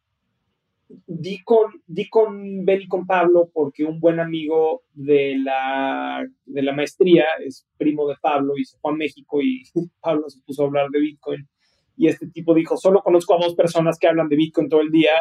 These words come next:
Uno es mi primo y el otro está conmigo estudiando la maestría. Los dos son mexicanos y los voy a,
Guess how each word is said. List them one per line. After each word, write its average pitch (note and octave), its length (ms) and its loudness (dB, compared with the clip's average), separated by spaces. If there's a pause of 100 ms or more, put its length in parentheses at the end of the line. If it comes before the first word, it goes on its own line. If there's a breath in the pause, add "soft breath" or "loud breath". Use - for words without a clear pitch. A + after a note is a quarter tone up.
(120)
Uno D#3+ 200 2
es D3 100 -2
mi C#3+ 140 -6
primo D#3+ 340 4
y D3+ 80 2
el C#3+ 80 2
otro C#3+ 140 -12
está C3+ 200 -6
conmigo C#3+ 300 -4
estudiando C3+ 380 -4
la C3 100 -4
maestría. C#3 500 0 (160)
Los B2+ 140 -10
dos C#3+ 120 -2
son D3 140 -8
mexicanos C3 600 -6
y - 40 -20
los - 120 -20
voy C3 200 -12
a, C3 100 -8